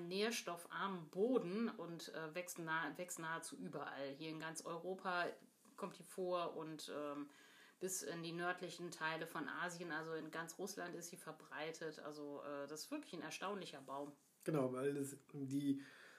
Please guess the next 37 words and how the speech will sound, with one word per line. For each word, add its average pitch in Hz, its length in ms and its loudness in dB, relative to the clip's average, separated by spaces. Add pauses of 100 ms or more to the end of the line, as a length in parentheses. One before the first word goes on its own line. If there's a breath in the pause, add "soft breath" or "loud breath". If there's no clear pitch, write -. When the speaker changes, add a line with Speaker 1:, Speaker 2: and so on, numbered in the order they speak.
(100)
Speaker 2:
Vogelbeere 156 480 8
ist 156 200 2
auch 151 140 2
so 143 140 0
ein 127 160 4
Pionierbaum. 127 680 4 (120)
Speaker 1:
Ach 196 100 2
Speaker 2:
Die 123 140 0
Speaker 1:
ja. 139 80 8
Speaker 2:
baut 160 140 8
man 135 100 8
nämlich 135 280 6
immer 160 160 6
dort 143 460 4
an, 151 220 4
Speaker 1:
So 139 100 6
Speaker 2:
wo 143 40 8
Speaker 1:
wie 147 80 10
die 147 40 12
Speaker 2:
es 147 80 6
Speaker 1:
Birke, 208 380 4
ja? 151 120 -2 (360 loud breath)
Speaker 2:
Ja, 156 720 8
aber 165 180 10
sie 151 140 8
ist - 480 4 (340)
ein 160 260 4
Pionierbaum, 160 720 10
der 143 280 10
wirklich 160 300 -2
unter 135 260 6
widrigsten 165 420 2
Umständen 131 520 2
auch, 120 400 -6
äh, - 20 -4 (720)
klarkommt. 143 720 4
Speaker 1:
Mhm. 185 280 0